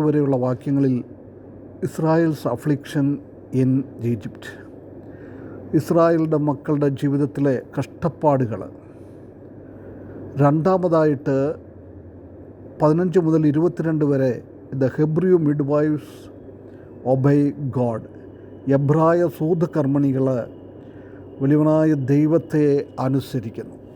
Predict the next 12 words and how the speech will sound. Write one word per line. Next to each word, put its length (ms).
ഈ 20
രണ്ട് 240
കാര്യങ്ങളാണ് 640
നമുക്ക് 260
കാണുവാനായിട്ട് 640
സാധിക്കുന്നത്. 580
ഒന്ന് 300
മുതൽ 200
ആറ് 240
വരെയുള്ളതായ 520
വാക്യങ്ങളിൽ 640
നാം 120